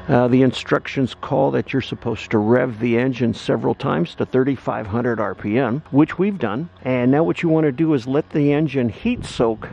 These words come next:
for an hour. After the engine heat soaks for an hour, then they say you wanna go out and drive the car for ten minutes at highway speeds. So let's go ahead and let this sit for an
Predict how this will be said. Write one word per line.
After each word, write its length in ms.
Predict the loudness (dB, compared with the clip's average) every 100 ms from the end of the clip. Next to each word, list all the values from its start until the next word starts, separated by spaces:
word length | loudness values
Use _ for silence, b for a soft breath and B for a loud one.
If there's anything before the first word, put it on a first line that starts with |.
| -18
for 260 | -6 0 2
an 120 | 0 -2
hour. 420 | -2 -2 -6 -12 -18 -18 -2
After 340 | 0 0 0 2
the 240 | 4 4
engine 460 | 4 2 2 0 0
heat 320 | -2 -4 -4
soaks 360 | 0 0 0
for 200 | -2 0
an 60 | 2
hour, 440 | 0 0 0 -2 -8 -2
then 160 | 2
they 100 | 2
say 320 | 2 2 0 -2 _
you 140 | 4 4
wanna 220 | 4 0
go 180 | 0 0
out 100 | -2
and 100 | -2
drive 300 | 0 0 -2
the 80 |
car 220 | -6 -8 -6
for 160 | -8
ten 320 | -4 0 2
minutes 400 | 2 2 -2 -8 -20 B B B B -6
at 160 | -6
highway 460 | -4 -4 -2 -2 -4
speeds. 640 | -6 -10 -6 -6 -8 -14 -18 -18 -4
So 120 | 0
let's 300 | 2 2 0
go 220 | -2 0 2
ahead 180 | 0
and 100 | 0
let 240 | 2 0 -2
this 160 | -8 -8
sit 340 | -6 -4 -4
for 220 | -2 0
an 100 | 0